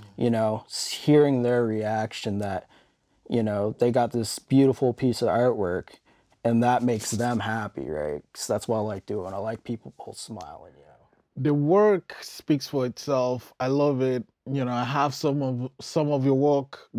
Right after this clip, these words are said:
Speaker 2: done for me too. I appreciate it. And I'm saying, <clears throat> someone out there is listening or watching the episode and, like,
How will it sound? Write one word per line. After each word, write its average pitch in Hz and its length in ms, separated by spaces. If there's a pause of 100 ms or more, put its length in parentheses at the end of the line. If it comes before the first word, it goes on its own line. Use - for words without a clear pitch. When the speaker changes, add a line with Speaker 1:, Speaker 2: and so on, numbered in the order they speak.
Speaker 2:
done 139 200
for 123 140
me 131 220
too. 139 220
I 123 60
appreciate 131 560
it. 131 240 (720)
And 151 640
I'm 147 160
saying, 139 680
<clears throat> 185 460 (1120)
someone 175 280
out 156 200
there 147 100
is 127 140
listening 131 500
or 123 140
watching 127 680 (640)
the 131 100
episode 123 760
and, 120 520
like, 120 340